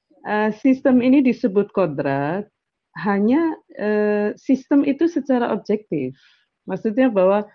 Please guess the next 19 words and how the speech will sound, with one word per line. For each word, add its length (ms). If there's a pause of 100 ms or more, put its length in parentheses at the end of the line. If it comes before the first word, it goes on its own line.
(200)
perempuan 400
itu 280
punya 560
sistem 360
begitu 320
loh, 400
nah, 160
itu 160
kodrat. 480 (400)
Tapi 320
menggunakannya, 1200 (540)
kemudian 960
memaknainya, 1200
itu 240
bukan 320
kodrat. 640 (800)
Menggunakannya 720
kapan 320
misalnya? 560